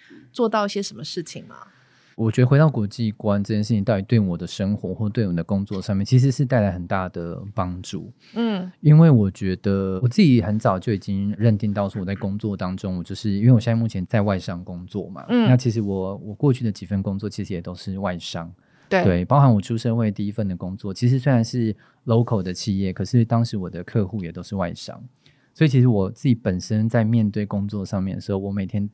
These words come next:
Speaker 2: 就是要看这些全英文的 paperwork。
Speaker 1: 而且你从小就是在国外长大。
Speaker 2: 对，对，对。另外一方面也是因为我，因为我从小在南美洲，就是我在阿根廷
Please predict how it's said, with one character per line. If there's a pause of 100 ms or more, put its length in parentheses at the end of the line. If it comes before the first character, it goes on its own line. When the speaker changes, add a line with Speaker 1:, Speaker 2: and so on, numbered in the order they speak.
(140)
Speaker 2:
就
是
要
看
这
些
全
英
文
的
paperwork。
Speaker 1:
而
且
你
从
小
就
是
在
国
外 (160)
长
大。
Speaker 2:
对，
对，
对。
另
外
一
方
面
也
是
因
为
我，
因
为
我
从
小
在
南
美
洲，
就
是
我
在
阿
根
廷